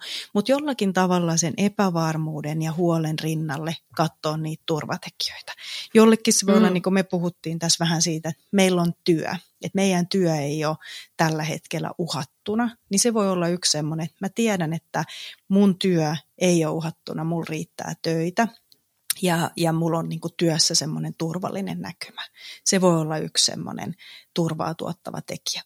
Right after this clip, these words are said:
Speaker 1: Mut silloin, jos se työ on uhattuna, niin mi-, onko jotain semmoista, mikä tuottaa sitä niin kuin varmuutta tai turvallisuuden tunnetta? Mut et siihen
Speaker 2: Mm.
Speaker 1: rinnalle,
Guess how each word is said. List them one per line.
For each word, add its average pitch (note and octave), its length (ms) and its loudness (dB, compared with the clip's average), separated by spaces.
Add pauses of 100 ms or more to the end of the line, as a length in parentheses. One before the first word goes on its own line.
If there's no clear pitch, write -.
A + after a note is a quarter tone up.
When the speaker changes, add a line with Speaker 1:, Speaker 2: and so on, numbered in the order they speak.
Speaker 1:
Mut F3+ 100 -4
silloin, A3+ 300 4
jos F#3 140 2
se F3+ 140 -2
työ A3 200 4
on F3 140 2
uhattuna, D#3+ 680 -6 (260)
niin F3 140 -2
mi-, F#3+ 260 -2
onko F#3+ 280 0
jotain F#3+ 500 0
semmoista, D3 600 -2 (440)
mikä D#3 260 0
tuottaa - 600 -4
sitä - 300 -2
niin - 300 -10
kuin - 240 -8 (500)
varmuutta E3 640 -2
tai F3+ 220 -8
turvallisuuden F3 840 -6 (460)
tunnetta? E3+ 600 -6 (460)
Mut G#3+ 140 -2
et A3 80 0
siihen A#3+ 260 6
Speaker 2:
Mm. G#3+ 40 4
Speaker 1:
rinnalle, F3 580 2